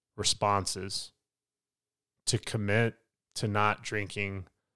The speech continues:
for six days. And these were all college students. I had even some students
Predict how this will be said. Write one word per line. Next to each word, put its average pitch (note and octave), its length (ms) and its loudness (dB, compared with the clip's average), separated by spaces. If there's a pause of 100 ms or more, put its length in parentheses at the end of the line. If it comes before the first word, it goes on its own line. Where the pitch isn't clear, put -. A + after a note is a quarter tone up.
(220)
for - 140 -8
six - 360 0
days. F2 560 -6 (200)
And G#2+ 100 -12
these A2+ 140 0
were A2 100 0
all G#2+ 240 6
college F#2+ 560 2
students. - 600 -8 (1500)
I A#2+ 100 0
had A#2+ 180 6
even A#2+ 240 4
some B2+ 260 4
students A#2 680 2